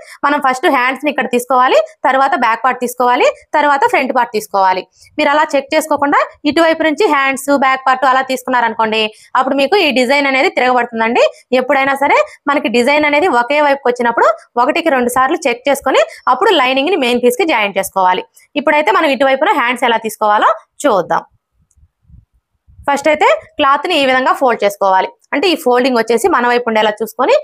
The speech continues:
ఈ opens రెండు కూడా మనకి opposite లో ఉండేలా చూసుకొని ఈ విధంగా నాలుగు మడతలు వచ్చేలాగా fold చేసుకోవాలి. ఇలా fold చేసుకున్న తర్వాత ఇప్పుడు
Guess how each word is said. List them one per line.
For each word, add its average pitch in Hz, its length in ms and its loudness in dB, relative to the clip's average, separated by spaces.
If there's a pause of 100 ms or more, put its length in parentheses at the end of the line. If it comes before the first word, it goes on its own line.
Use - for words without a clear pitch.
(240)
ఈ 269 40 2 (120)
opens 277 380 -2
రెండు 247 200 0 (100)
కూడా 302 140 2 (300)
మనకి 262 240 0
opposite 240 440 0
లో 226 100 4
ఉండేలా 226 220 0 (100)
చూసుకొని 254 380 0 (340)
ఈ - 80 2
విధంగా 262 260 2 (100)
నాలుగు 247 320 2
మడతలు 240 300 -2
వచ్చేలాగా 233 440 0 (300)
fold 233 240 0
చేసుకోవాలి. 185 520 0 (2000)
ఇలా 285 100 2 (100)
fold 247 240 0
చేసుకున్న 254 320 -4
తర్వాత 214 300 0 (1120)
ఇప్పుడు 453 180 2